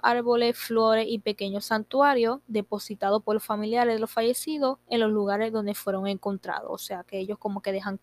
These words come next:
su, es como en los cementerios, que la gente va y dejan sus flores allí en su tumba y bla, bla, bla. La gente va y a, sus familiares van y hacen esto, pues, allí en el bosque donde fueron encontrados las personas, pues, para darle su memoria. Y yo sé que las culturas japonesas son muy diferentes a las de nosotros y asiáticas.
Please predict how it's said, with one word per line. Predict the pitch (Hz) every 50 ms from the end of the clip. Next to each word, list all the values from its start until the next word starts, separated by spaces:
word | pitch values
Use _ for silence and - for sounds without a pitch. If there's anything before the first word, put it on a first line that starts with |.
| _
su, | - - - - - _ _ _ -
es | 247 240 -
como | - 302 277 262 233 226 220
en | 214 208
los | 208 202 -
cementerios, | 214 202 196 196 - 220 196 175 - -
que | - 190
la | 190 185
gente | 190 190 190 - 208
va | 208
y | 208 208
dejan | 214 214 214
sus | - 226 -
flores | - 277 277 277 262 254 254 247 233
allí | 220 202 196 202 196
en | 196
su | - - 214 202
tumba | - 277 285 277 269 254 247 226
y | 208
bla, | 196 190 196
bla, | 233 269 294
bla. | - _ - - - - - - _ -
La | - 247 254
gente | 240 240 226 220 - 233 226
va | 214 208 208 208
y | 214 214
a, | 208 202 - - 208
sus | - - 208 -
familiares | 214 196 196 196 190 196 208 220
van | 208 214 208 208 208
y | 202
hacen | 202 208 - 220 208 208 208
esto, | 208 208 _ - 202 202 202 - _ _ - - - - _ -
pues, | 240 226 -
allí | - 214 202 214 196
en | 196
el | 196 196
bosque | 190 220 240 262 - - - 226 208
donde | 208 202 196 190 196 196
fueron | - - - - 202 196 190 196
encontrados | 196 190 - 196 196 190 - 196 185 180 185 185
las | 190 185
personas, | - - 190 - - 302 302 285 247 226 233 - _ _ _ _ _ _ _
pues, | - 226 220
para | - - 214 208 202
darle | 196 190 185 190 196
su | - - -
memoria. | 208 196 196 208 220 220 214 208 208 202 196 196 196 196 190
Y | 190 190 185
yo | 202
sé | 190 - - 202
que | - 196
las | 196 - - _
culturas | - 196 - - 190 190 -
japonesas | 202 196 - 196 190 190 - 190 -
son | - 196
muy | 190 190 185
diferentes | 190 - - 190 180 180 -
a | 180
las | 180
de | 185
nosotros | 180 185 - - 233 226 220 - 208
y | 202
asiáticas. | 185 190 - - 240 240 226 202 - 196 208